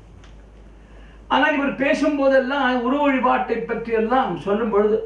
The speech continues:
அவர் சொல்லலாம், என்ன இருக்கிறது, எல்லாம் பிரம்மம் என்றெல்லாம் அவர் கீதைக்கு விளக்கம் சொல்லி சொல்லும் பொழுது,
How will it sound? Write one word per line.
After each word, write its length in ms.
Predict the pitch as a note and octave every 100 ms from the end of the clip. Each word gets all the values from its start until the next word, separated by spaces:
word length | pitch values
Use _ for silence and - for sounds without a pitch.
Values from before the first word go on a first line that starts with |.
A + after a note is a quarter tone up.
| -
அவர் 240 | C4+ E4+ A3
சொல்லலாம், 420 | D4+ D#4 G#3 - - - - - - - - - - - - - - - - C4+
என்ன 120 | E4 F4 D4
இருக்கிறது, 460 | C#4+ B3 A3 F3 D#3 D#3 - - E3
எல்லாம் 280 | A#3 C4+ C4
பிரம்மம் 420 | A3+ A#3+ B3 A#3 A3
என்றெல்லாம் 500 | G#3+ G#3+ G#3 A#3 A#3+ G#3+
அவர் 180 | G#3 D#3
கீதைக்கு 400 | E3+ B3+ C4+ C4+ B3
விளக்கம் 380 | A#3+ A#3+ B3 G#3+
சொல்லி 240 | A3 A#3 A#3
சொல்லும் 300 | G3+ G#3 A3
பொழுது, 280 | F3+ F3+ G#3